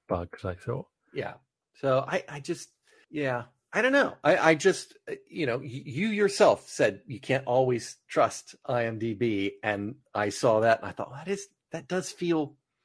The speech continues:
Speaker 2: s-, possibly a mistake." Not saying it's not what's on credit,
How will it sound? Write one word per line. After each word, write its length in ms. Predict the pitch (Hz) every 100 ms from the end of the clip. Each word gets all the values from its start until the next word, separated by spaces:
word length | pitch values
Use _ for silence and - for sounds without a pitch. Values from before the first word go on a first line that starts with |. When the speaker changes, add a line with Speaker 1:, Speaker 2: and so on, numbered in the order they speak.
| _
Speaker 2:
s-, 520 | - - - - - -
possibly 1040 | - 139 127 131 165 143 190 220 233 -
a 100 | -
mistake." 800 | 226 233 - 254 285 294 - - _ _
Not 240 | 165 247 285
saying 240 | 302 254
it's 160 | 208 -
not 160 | 190
what's 180 | 170 160
on 160 | 175 165
credit, 460 | 202 220 131 135